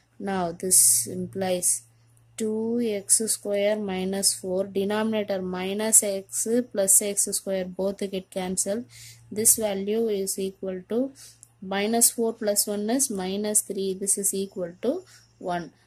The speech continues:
Now just cross multiply. So two x square minus four is equal to minus three. Now two x square is equal to minus four, when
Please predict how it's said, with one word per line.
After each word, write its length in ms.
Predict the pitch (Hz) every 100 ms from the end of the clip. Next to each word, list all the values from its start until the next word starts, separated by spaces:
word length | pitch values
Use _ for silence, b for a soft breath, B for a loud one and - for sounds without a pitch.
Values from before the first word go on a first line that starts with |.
| b -
Now 240 | 196 202
just 340 | 202 214 -
cross 280 | 208 202 208
multiply. 540 | 202 190 190 185 190 247 269 B B
So 220 | - 190 185
two 200 | 226 233
x 240 | 226 208 - 214
square 400 | - 208 196 208
minus 540 | 208 185 190 202 208 -
four 400 | - 196 208 202
is 180 | 190
equal 360 | 190 190 185 170 220
to 100 | 226
minus 540 | 190 175 180 185 208
three. 340 | - 180 170 - b b b -
Now 340 | 180 180 180 -
two 340 | 208 220 233 240
x 380 | 208 190 - 214 208
square 480 | - 196 190 196 202
is 120 | 196 190
equal 320 | 185 - 180
to 140 | 185
minus 420 | 180 180 208 208
four, 180 | - 208
when 180 | 202 196